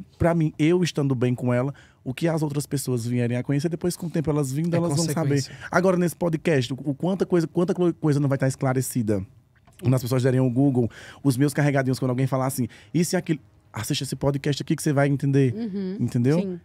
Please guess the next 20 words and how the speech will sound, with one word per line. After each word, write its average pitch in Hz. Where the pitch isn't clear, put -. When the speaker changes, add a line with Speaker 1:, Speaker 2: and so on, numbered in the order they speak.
Speaker 1:
Então 302
Speaker 3:
É 175
isso. 202
Speaker 2:
Não, 214
até 190
pra 269
gente 190
aqui -
é 160
uma 160
oportunidade 143
da 143
gente 135
Speaker 1:
Sim. 123
Speaker 2:
conhecer 143
o 143
Ítalo 143
além 143
do 156
que, 151